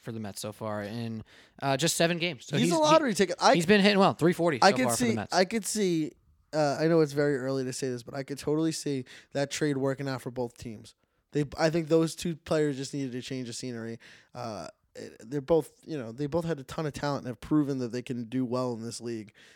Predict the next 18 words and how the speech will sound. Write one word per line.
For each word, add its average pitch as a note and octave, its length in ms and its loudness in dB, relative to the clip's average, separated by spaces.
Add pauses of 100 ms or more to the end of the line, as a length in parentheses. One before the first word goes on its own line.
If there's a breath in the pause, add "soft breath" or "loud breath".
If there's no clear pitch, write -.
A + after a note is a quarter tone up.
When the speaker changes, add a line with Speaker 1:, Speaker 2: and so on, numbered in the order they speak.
(120)
Speaker 2:
They C3 120 -6
just, B2+ 240 -6 (120)
it C3+ 60 -4
wasn't B2+ 300 -2
working B2 260 -6
out G#2+ 80 -8
with G#2 100 -12
those - 180 -14
teams. - 300 -18 (380)
Speaker 1:
I C#3+ 120 -4
mean, D#3 220 0
it, D#3+ 200 -2
it F3 40 4
was F3+ 160 4
an C#3+ 100 4
absolute B2+ 460 0
no-brainer. G2+ 580 -6
Uh, C#3+ 180 -4